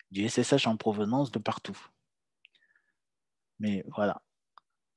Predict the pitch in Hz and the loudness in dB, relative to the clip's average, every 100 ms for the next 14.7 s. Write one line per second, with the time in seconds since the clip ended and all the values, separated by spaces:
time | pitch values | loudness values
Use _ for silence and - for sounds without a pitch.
0 | _ _ _ _ _ _ _ - 107 131 | _ _ _ _ _ _ _ -4 4 4
1 | 120 104 110 101 - 127 110 101 104 - | 6 6 6 6 4 4 4 0 -4 -4
2 | 110 104 98 - 98 202 - 196 104 95 | -4 -2 -4 -6 -6 -8 -8 -2 -2 0
3 | 110 - - - 131 175 - - - - | -2 -2 -4 4 6 4 -2 -16 -8 2
4 | 127 117 147 135 120 117 - 113 110 113 | 4 6 6 8 8 6 4 2 2 0
5 | - 156 147 - 135 127 - 110 98 - | -2 -2 -2 -2 4 4 4 -4 -4 2
6 | - - 214 - - _ _ _ _ _ | 2 4 2 0 -20 _ _ _ _ _
7 | - - _ _ _ - 101 123 135 101 | -20 -20 _ _ _ -6 4 8 8 6
8 | 98 107 110 - - - - _ _ _ | 2 -4 -8 -12 -16 -20 -20 _ _ _
9 | _ - 104 90 85 - 120 113 104 - | _ -4 -2 -2 -4 -4 0 2 0 0
10 | 110 120 107 95 110 110 - 95 - - | 2 4 4 0 -2 -2 -4 -6 -6 -10
11 | - _ _ _ _ _ _ _ _ _ | -14 _ _ _ _ _ _ _ _ _
12 | _ _ _ _ _ _ _ _ _ _ | _ _ _ _ _ _ _ _ _ _
13 | - _ _ _ _ _ _ - - - | -20 _ _ _ _ _ _ -20 -20 -20
14 | _ - 139 - 151 156 - | _ 2 4 8 10 10 6